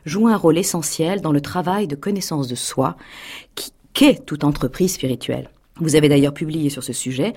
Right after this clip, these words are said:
un excellent ouvrage qui a remporté le prix Psychologie fnac en deux mille quatorze et pour lequel d'ailleurs nous vous avions reçu aux Racines du Ciel,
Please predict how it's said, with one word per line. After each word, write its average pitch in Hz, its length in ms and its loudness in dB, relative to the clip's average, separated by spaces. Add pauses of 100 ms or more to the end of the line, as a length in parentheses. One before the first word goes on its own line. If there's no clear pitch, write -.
(380)
un 151 140 2
excellent 143 400 0
ouvrage 151 400 -4
qui - 100 -4
a 147 40 -2
remporté 165 460 -2
le 147 100 -2
prix 156 320 -6
Psychologie 143 600 -2
fnac 143 480 -4
en 143 60 -4
deux 131 140 -4
mille 127 180 -4
quatorze 220 480 -4 (400)
et 240 80 0
pour 190 160 -2
lequel 139 340 0
d'ailleurs 143 320 0
nous 170 100 0
vous 160 180 -2
avions 147 260 2
reçu 147 400 -2
aux - 160 -4
Racines 151 340 -2
du 127 120 -6
Ciel, 220 360 -2